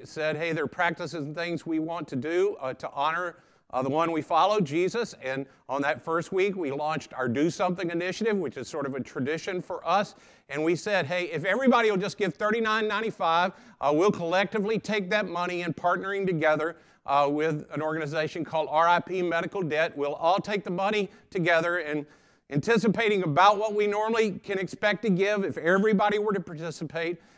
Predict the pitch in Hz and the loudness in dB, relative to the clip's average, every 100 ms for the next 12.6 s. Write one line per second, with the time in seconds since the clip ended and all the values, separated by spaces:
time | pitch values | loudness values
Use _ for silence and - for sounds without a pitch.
0 | - 156 190 175 170 160 170 - 170 170 | -2 4 4 4 2 2 2 -2 -2 -2
1 | 165 170 170 175 180 180 131 87 - - | 0 0 0 0 2 2 0 -12 -16 -8
2 | 139 135 131 _ _ _ - 165 170 208 | -6 -6 -8 _ _ _ 2 4 6 4
3 | 175 196 202 196 156 165 151 180 170 160 | 4 6 6 6 2 -2 0 0 0 0
4 | 185 175 240 233 214 170 143 151 175 165 | 0 4 4 4 0 0 0 0 0 -2
5 | 170 - - 151 180 202 - 185 202 190 | -2 -4 -6 4 6 6 2 0 0 0
6 | 180 160 196 170 170 160 143 185 175 190 | -2 0 0 2 0 2 2 4 6 4
7 | 202 170 165 123 156 208 226 185 196 185 | 2 0 0 4 6 6 4 -4 -2 0
8 | 170 180 202 165 196 233 208 156 143 147 | 0 2 2 2 0 2 2 2 0 -4
9 | - 160 151 170 165 170 - - 143 151 | -2 -2 0 0 0 -2 -8 -4 -2 2
10 | 220 285 - 180 - 131 120 135 143 135 | 4 4 2 -2 -2 -2 -2 -4 -6 -8
11 | 127 156 196 185 _ _ _ - 147 156 | -4 0 0 -2 _ _ _ -4 0 0
12 | 156 156 175 202 151 | 0 0 6 6 6